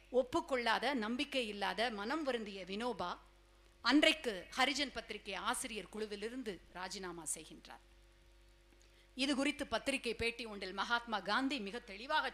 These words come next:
சொல்லுகின்றார், "நான் பரிசோதனைகளை மனதளவில் நடத்த விரும்பவில்லை." மரபுக்கு எதிரான அவருடைய இத்தனை பழக்க வழக்கங்களை பற்றி கேட்ட பொழுது அவர் சொல்லுகின்றார், "இந்த வகையான முயற்சிகள் இல்லாமல் முன்னேற்றம் காண்பது என்பது முடியாது" என்று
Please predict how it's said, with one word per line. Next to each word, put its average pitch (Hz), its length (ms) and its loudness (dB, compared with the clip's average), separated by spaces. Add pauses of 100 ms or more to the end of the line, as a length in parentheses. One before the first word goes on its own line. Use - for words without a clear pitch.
சொல்லுகின்றார், 185 560 -6 (1500)
"நான் 339 400 12
பரிசோதனைகளை 349 760 8
மனதளவில் 339 680 6
நடத்த 269 340 4
விரும்பவில்லை." 240 680 4 (920)
மரபுக்கு 330 580 10
எதிரான 311 800 10 (220)
அவருடைய 277 460 8
இத்தனை 311 440 4
பழக்க 277 380 4
வழக்கங்களை 247 480 2
பற்றி 220 540 -2
கேட்ட 233 300 0
பொழுது 190 480 -6 (100)
அவர் 175 260 -8
சொல்லுகின்றார், 185 580 -6 (1120)
"இந்த 370 300 8
வகையான 359 540 8
முயற்சிகள் 302 580 4
இல்லாமல் 277 520 4
முன்னேற்றம் 277 720 6
காண்பது 247 440 2
என்பது 220 300 -4
முடியாது" 240 580 0
என்று 180 220 -10